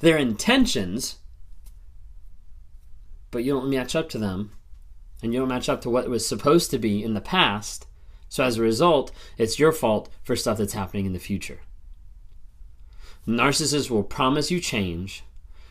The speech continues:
and the narcissist will try to hold you accountable for things in the past that you didn't do to meet their standard. If any of these things resonate with you, you might be dealing with a narcissist. You might be dealing with a toxic person in your life, and you need to understand that these are forms of manipulation, and they're very dangerous.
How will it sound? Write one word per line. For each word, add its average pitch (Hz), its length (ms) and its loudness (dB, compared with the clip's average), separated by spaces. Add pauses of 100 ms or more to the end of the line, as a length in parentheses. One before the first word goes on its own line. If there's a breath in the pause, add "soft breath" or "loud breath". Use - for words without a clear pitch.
(120)
and 131 140 4
the 123 60 2
narcissist 127 380 2
will 117 80 0
try 123 180 2
to 113 80 2
hold 135 280 2
you 117 80 2
accountable 110 760 2 (200 soft breath)
for 120 100 -6
things 139 300 2
in 120 40 -2
the 107 80 0
past 147 600 0 (260 soft breath)
that 123 140 4
you 120 100 0
didn't 127 340 4
do 127 140 4
to 113 80 4
meet 107 220 2
their 98 100 0
standard. - 500 -6 (1160 soft breath)
If 131 160 2
any 151 160 8
of 202 60 12
these 180 180 8
things 165 240 6
resonate 135 400 4
with 117 140 0
you, 117 180 4 (160 loud breath)
you 147 140 2
might 151 260 4
be 143 80 6
dealing 131 260 4
with 110 120 2
a - 20 2
narcissist. 90 400 -2
You 143 60 4
might 147 180 4
be 151 80 0
dealing 139 220 2
with 123 100 2
a 117 60 0
toxic 120 500 0
person 117 320 0
in 120 140 -2
your 139 120 4
life, 107 300 0 (220 loud breath)
and 123 80 2
you 131 100 4
need 151 60 0
to 143 60 2
understand 127 420 0
that 107 160 -4
these 135 260 2
are 170 80 6
forms 120 420 0
of 120 220 0
manipulation, 110 840 0
and 113 100 -2
they're 104 160 2
very 113 380 2
dangerous. 110 760 -2